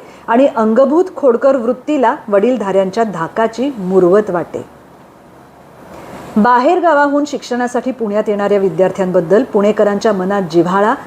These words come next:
आणि आपुलकी असायची. पुण्याच्या वाड्यांमधून एखादी खोली विद्यार्थ्यांना सहज भाड्याने मिळायची आणि तिथे तो मजेत राहायचा. वाड्याच्या मालकांकडे सणवार झाला, त्यानिमित्ताने काही गोडधोड घरात झाले,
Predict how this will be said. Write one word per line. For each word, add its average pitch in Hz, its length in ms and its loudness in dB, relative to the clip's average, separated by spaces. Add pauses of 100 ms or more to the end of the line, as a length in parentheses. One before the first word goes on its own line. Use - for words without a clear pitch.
(120)
आणि 208 160 0 (120)
आपुलकी 185 460 0
असायची. 156 420 -2 (600)
पुण्याच्या 247 440 2
वाड्यांमधून 226 640 2
एखादी 220 480 -2
खोली 220 220 0
विद्यार्थ्यांना 208 640 0
सहज 277 360 2
भाड्याने 240 360 2
मिळायची 185 460 2 (280)
आणि 233 220 2
तिथे 208 240 0
तो 247 140 2
मजेत 208 480 2
राहायचा. 160 360 -6 (640)
वाड्याच्या 247 480 2
मालकांकडे 226 680 0
सणवार 196 460 -2
झाला, 220 340 2 (280)
त्यानिमित्ताने 214 580 0
काही 208 180 4
गोडधोड 190 460 4
घरात 269 280 2
झाले, 247 340 2